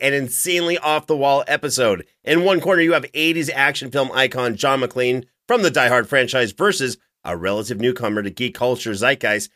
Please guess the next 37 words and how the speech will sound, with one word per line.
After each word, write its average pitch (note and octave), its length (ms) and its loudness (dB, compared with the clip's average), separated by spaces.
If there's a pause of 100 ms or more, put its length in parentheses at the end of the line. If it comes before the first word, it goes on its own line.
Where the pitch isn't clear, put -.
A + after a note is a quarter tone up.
(180)
the C#3+ 120 2
terrifying D3+ 760 0
Huggy E3 360 0
Wuggy. D3+ 460 0 (320)
As E3+ 180 0
usual, A3+ 220 2
I G#3+ 60 2
did F#3+ 120 -2
the F3+ 80 0
patented F3 380 -2
Who D3 60 0
Would E3+ 100 2
Win D#3+ 120 -2
Google C#3 200 -2
test C3+ 240 -2
just - 160 -2
to A2 80 -8
see B2 60 0
how A#2 60 2
many A2+ 120 -2
times A2 260 -2
this G2 120 -10
matchup A2 360 0
has G2 220 -4
been G2+ 160 -8
discussed. A#3 580 -2 (380)
And A2+ 140 -2
not A2 120 2
only B2+ 160 2
did A#2+ 80 -8
this A2 140 -4
matchup G#2 320 2
not A#3+ 260 4
appear D3 260 2
in A2 100 0
the G2 60 -4
search, F2 400 -6